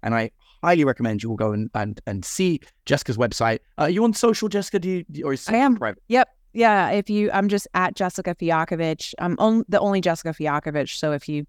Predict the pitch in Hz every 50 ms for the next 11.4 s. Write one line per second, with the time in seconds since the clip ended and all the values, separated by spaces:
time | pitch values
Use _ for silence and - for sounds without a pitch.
0 | - - 180 156 156 147 - 156 143 143 - 139 135 135 139 139 - - - -
1 | - - - - - - - - - - _ - - - - - - 170 - -
2 | - 247 - - - 107 98 101 101 101 - - 101 95 95 - _ _ _ _
3 | - - 131 139 143 135 127 127 120 107 110 101 - _ _ _ _ - 185 190
4 | 190 175 - 226 196 - - 262 302 285 277 240 240 214 208 - - 185 165 151
5 | 135 180 214 214 202 196 170 - - 175 156 143 143 139 - _ _ _ _ -
6 | 143 143 139 131 139 131 - _ - 143 160 240 262 262 254 247 190 196 214 190
7 | - 196 170 160 - - - 151 147 147 - - - 131 113 131 120 - 120 107
8 | 95 117 107 98 95 - 120 113 143 160 143 127 123 117 - 120 107 98 - -
9 | - 165 165 165 - - 147 139 120 139 127 - 123 117 117 110 117 113 113 110
10 | 104 104 101 _ _ _ - 123 135 - 127 113 107 - - 113 104 - - 107
11 | 98 98 98 98 95 92 92